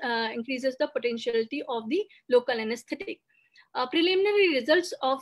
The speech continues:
my data of around six seventy-six patients, which I kept for two years, is very good. Uh, more than fifty percent response, uh, but, uh, no response was only with, uh, eleven percent of the patient. There are some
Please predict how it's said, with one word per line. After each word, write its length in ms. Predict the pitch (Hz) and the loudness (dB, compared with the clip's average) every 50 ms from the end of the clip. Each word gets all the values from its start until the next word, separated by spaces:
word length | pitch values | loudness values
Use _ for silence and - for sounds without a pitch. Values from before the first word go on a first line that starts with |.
| - - | -6 -8
my 360 | 247 247 277 240 262 294 339 | -4 -2 0 2 2 2 2
data 480 | 285 254 262 262 254 - 269 277 285 262 - | 2 0 -2 -2 0 0 2 2 2 2 2
of 200 | 247 254 247 247 - | 0 -2 -2 -2 -4
around 360 | 262 247 240 233 233 233 240 | -2 0 2 2 2 2 0
six 240 | 233 - 262 - - | -2 -6 -10 -10 -6
seventy-six 580 | - 247 247 247 240 262 - - 339 311 - - | -4 -2 -2 -2 -4 -6 -6 -6 -6 -6 -6 -6
patients, 520 | - 262 269 262 269 - 320 320 330 311 | -6 -4 -4 -4 -4 -2 0 0 0 0
which 160 | 262 262 - | -2 -4 -4
I 160 | 277 - 247 233 | -2 -2 -2 -2
kept 380 | - 277 262 - - 269 - - | -2 -4 -6 -6 -6 -12 -12 -8
for 120 | - 262 247 | -8 -8 -6
two 180 | - 302 294 - | -6 -8 -8 -4
years, 360 | 302 277 302 320 349 330 - - - - - - - | -2 2 2 2 2 0 -6 -14 -20 -20 -16 -8 -6
is 140 | 262 233 220 | -6 -4 0
very 240 | 240 233 226 285 226 | 0 0 0 -2 -2
good. 260 | 220 302 349 349 - | -2 -2 -2 -2 0
Uh, 340 | - 240 240 240 233 233 226 | 0 2 2 2 2 2 0
more 260 | 226 247 277 277 254 | 0 2 2 2 0
than 200 | 247 254 262 262 | 0 -4 -2 -2
fifty 260 | 269 262 - - 269 | -4 -4 -4 -6 -6
percent 400 | 269 254 247 240 - 254 240 226 | -4 -4 -4 -4 -4 -6 -2 -2
response, 720 | 233 226 - - - - 269 285 311 330 349 339 - - - - - - - - - - | -2 -2 -4 -6 -6 -2 0 2 2 2 2 0 -4 -10 -18 -20 -20 -20 -20 -20 -8 -2
uh, 380 | - 233 240 240 240 240 240 233 220 233 | 2 2 4 4 4 4 2 2 0 0
but, 100 | 247 220 240 240 | 0 2 2 2
uh, 80 | 233 240 | 0 0
no 260 | 247 254 285 320 349 | 0 2 2 4 4
response 480 | 359 330 - - 285 277 277 277 - | 4 2 0 -2 -2 -2 -2 0 0
was 160 | 277 269 269 254 | 0 0 0 0
only 320 | 254 269 262 269 285 311 | -2 -2 0 0 0 2
with, 160 | 302 277 269 269 - - | 2 2 0 0 0 -2
uh, 120 | 269 262 - | -2 0 0
eleven 360 | 247 240 226 220 226 240 226 | 0 0 2 2 0 -2 -2
percent 280 | - 247 233 - 226 220 | -4 -6 -6 -6 -6 -6
of 120 | 202 196 | -6 -6
the 80 | 226 - | -8 -6
patient. 420 | - 262 262 214 - 226 214 214 | -4 -4 -4 -4 -6 -8 -8 -8
There 160 | 277 - - 269 | -8 -6 -2 0
are 180 | 269 311 339 | 2 2 0
some 440 | - - - - 320 339 370 349 | -2 -8 -6 -4 -2 0 0 0